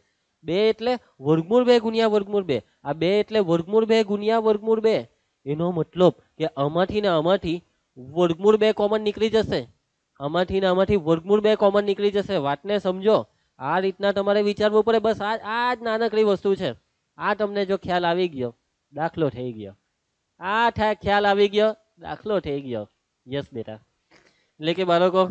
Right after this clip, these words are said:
આ જે બે છે ને, તેની જગ્યાએ વર્ગમૂળ બે ગુણ્યા વર્ગમૂળ બે, આવું આપણે અહીંયા લખી શકીએ, બિંદાસ લખી શકીએ. સાચું જ છે ને ભાઈ, કે વર્ગમૂળ બે ગુણ્યા વર્ગમૂળ બે, બે થાય તો બે ની જગ્યાએ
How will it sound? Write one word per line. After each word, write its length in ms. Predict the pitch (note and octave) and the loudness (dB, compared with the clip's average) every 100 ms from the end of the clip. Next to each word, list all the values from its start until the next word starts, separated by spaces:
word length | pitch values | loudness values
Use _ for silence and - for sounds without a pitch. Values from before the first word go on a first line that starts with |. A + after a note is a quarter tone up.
| D#3+ | -2
આ 100 | D#3 | -4
જે 140 | E3 | -2
બે 420 | F#3 C#3+ C3 D#3 G3 | -4 -4 -4 -2 -2
છે 200 | A3 G3+ | -4 -6
ને, 140 | A#2 | -8
તેની 300 | A2+ C#3+ F3+ | -8 -6 -6
જગ્યાએ 300 | C#3+ B2+ D3 | -6 -4 -2
વર્ગમૂળ 560 | C3+ A#2 B2 C3+ F3 F#3 | -2 -2 -4 -2 -2 -2
બે 160 | F#3+ | -2
ગુણ્યા 300 | E3 D3+ D#3 | -2 -2 -2
વર્ગમૂળ 440 | C#3 B2 A#2 C#3+ C#3 | 0 -2 -4 -4 -2
બે, 160 | C#3+ | -2
આવું 320 | C3+ B2+ E3 | -2 0 2
આપણે 160 | C#3+ D3 | 0 -2
અહીંયા 160 | D3 C#3 | -4 -4
લખી 360 | A2+ G#2 D#3+ | -6 -6 -6
શકીએ, 400 | D#3 F#3+ - D#3+ | -4 -6 -4 -6
બિંદાસ 500 | C#3 D3 A3 C#4+ - | -4 -6 -4 -4 -2
લખી 240 | G3 E3 D#3+ | -4 -4 -6
શકીએ. 260 | D#3 F3 | -6 -6
સાચું 300 | F3 A3 C#4 | -6 -6 -8
જ 20 | |
છે 160 | - E3 | -6 -4
ને 120 | F#3 | -2
ભાઈ, 160 | A#3+ D3+ _ _ _ | -2 -4 _ _ _
કે 100 | F3 | -4
વર્ગમૂળ 420 | E3 F#3 G3 A3+ A3 | 0 0 2 2 4
બે 180 | G#3+ | 2
ગુણ્યા 260 | G3+ G3+ G3+ | 0 0 2
વર્ગમૂળ 360 | G3 F3+ F#3+ F#3+ | 2 0 -2 0
બે, 140 | G3+ | -2
બે 220 | G3+ A3+ | 0 -2
થાય 180 | G#3 C3+ | -2 -4
તો 120 | C#3 | -6
બે 200 | C#3 D#3+ | -4 -2
ની 100 | F#3 | -2
જગ્યાએ 340 | D3+ A2 A#2 | -6 -8 -8